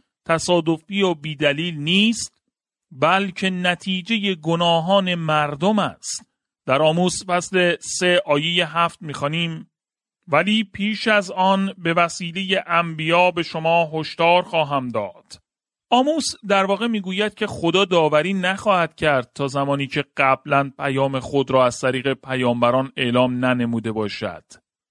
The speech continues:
او به پیامبران درباره آنچه انجام خواهد داد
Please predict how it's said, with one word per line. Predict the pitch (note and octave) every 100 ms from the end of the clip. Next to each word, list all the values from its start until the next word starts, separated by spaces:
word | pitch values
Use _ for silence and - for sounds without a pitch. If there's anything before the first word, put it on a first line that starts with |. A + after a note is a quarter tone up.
| -
او | C#3+ E3
به | D3+ D#3
پیامبران | - D3 D3 D3 C#3 C3+ D#3 D#3+
درباره | C#3+ C#3 C#3 D#3 E3
آنچه | E3+ E3+ F#3 F#3+ F#3+ - D#3+ C#3+ C3 -
انجام | D3 C#3+ C3+ C#3 C3
خواهد | B2 C3 A#2 A#2+ -
داد | D3+ D#3+ C#3